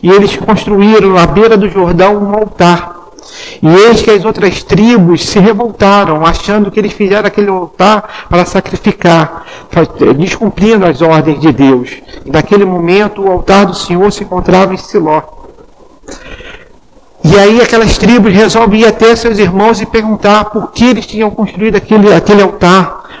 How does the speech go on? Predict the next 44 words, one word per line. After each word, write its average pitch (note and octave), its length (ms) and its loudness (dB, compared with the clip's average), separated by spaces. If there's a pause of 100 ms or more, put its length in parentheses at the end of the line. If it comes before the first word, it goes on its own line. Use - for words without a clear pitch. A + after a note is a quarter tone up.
Porque A3 280 2
se - 180 -2
eles A#3 180 0
pretendiam A3+ 380 0
se A#3 120 -4
afastar G#3 420 0
do G3+ 100 -4
Senhor, G3+ 540 0 (240)
era F3+ 160 4
melhor G3+ 280 0
que A3+ 100 -2
eles G3+ 140 0
deixassem A3 600 0
aquela G#3 280 0
terra G#3 280 0
onde F#3 160 -2
eles E3+ 160 2
estavam F#3+ 560 -2
e F#3+ 40 -2
voltassem F#3+ 840 0 (260)
para - 140 2
ter G3 140 0
possessão F#3+ 520 -6
junto F3+ 240 -4
com F3+ 80 -12
seus E3 260 -6
irmãos. C#3+ 540 -8 (380)
E E3 80 2
no F#3 100 2
capi-, G3 300 -2
no F3 240 2
versículo G#3+ 460 0
de F#3+ 100 0
número G3+ 260 4
vinte G3+ 240 0
e E3+ 40 2
dois, E3+ 520 2 (460)
que E3 80 0
eu E3 60 0
convido F#3 440 2
a F#3 60 4
igreja E3+ 560 4
a C#3+ 40 4
ler E3+ 380 4